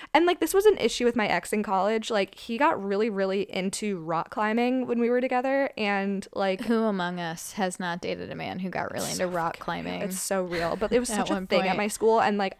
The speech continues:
Speaker 1: every girl that was always at the rock climbing gym was, like, the perfect example of, like, everything that I was insecure about, like,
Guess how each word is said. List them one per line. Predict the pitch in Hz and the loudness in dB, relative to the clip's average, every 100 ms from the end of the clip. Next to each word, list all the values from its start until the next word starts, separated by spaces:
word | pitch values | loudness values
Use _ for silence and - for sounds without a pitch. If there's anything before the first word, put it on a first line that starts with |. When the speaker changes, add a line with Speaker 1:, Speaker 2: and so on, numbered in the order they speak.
| 208 | -2
Speaker 1:
every | 208 294 | 0 0
girl | 220 185 | 2 2
that | 190 | 2
was | 180 196 | 0 0
always | 185 190 | -2 -2
at | 196 | -2
the | 190 | -2
rock | 175 - | -2 -4
climbing | 180 190 196 | -4 -2 -2
gym | 202 202 208 - | -2 -2 -2 -4
was, | 196 | -4
like, | 190 190 - _ - - | -2 -4 -6 _ -20 -6
the | 190 | -6
perfect | - 196 208 214 | -2 0 0 -2
example | 196 175 175 196 | -2 -2 -2 0
of, | 185 185 | -2 -2
like, | 175 | -2
everything | 170 175 185 190 | -2 -2 -4 -2
that | |
I | 185 | -2
was | - | -2
insecure | 175 - 202 160 170 | -8 -6 -6 -4 0
about, | 190 208 - | 2 0 0
like, | 160 | -6